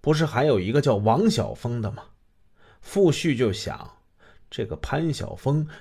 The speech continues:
是不是要抓的那个人呢？这还得进行进一步的调查。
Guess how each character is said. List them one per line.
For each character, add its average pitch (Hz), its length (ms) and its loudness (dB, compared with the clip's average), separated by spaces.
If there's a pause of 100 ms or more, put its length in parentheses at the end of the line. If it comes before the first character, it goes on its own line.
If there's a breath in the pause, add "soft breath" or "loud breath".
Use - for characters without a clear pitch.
是 220 360 2
不 113 200 0
是 107 240 -2 (160 loud breath)
要 143 260 -2
抓 156 380 -4
的 147 100 -4
那 143 140 -2
个 113 80 -2
人 87 200 -2
呢？ 151 160 -2 (640)
这 - 140 -2
还 127 240 2
得 104 180 -2 (220 loud breath)
进 139 220 -2
行 113 400 -4
进 190 360 0
一 120 120 0
步 151 240 -4
的 104 100 -4
调 165 300 0
查。 - 280 -14